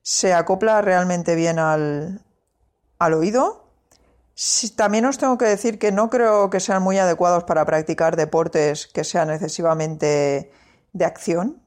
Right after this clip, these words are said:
<laughs> como por ejemplo correr o cosas así, porque yo supongo que si nos ponemos a correr durante bastante rato o a hacer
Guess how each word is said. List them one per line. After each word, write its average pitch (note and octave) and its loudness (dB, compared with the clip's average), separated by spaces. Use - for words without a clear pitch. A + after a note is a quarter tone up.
<laughs> - -10
como E3 -2
por D#3 2
ejemplo D#3 2
correr E3 2
o D#3+ 0
cosas D3+ -4
así, F#3+ -4
porque D3 -2
yo E3+ 0
supongo G3 0
que D3+ 2
si D3+ -4
nos D3+ -8
ponemos D#3+ -4
a F#3+ -2
correr F3+ 0
durante E3+ 0
bastante E3 0
rato E3 0
o D#3 2
a D3+ 2
hacer D#3 -4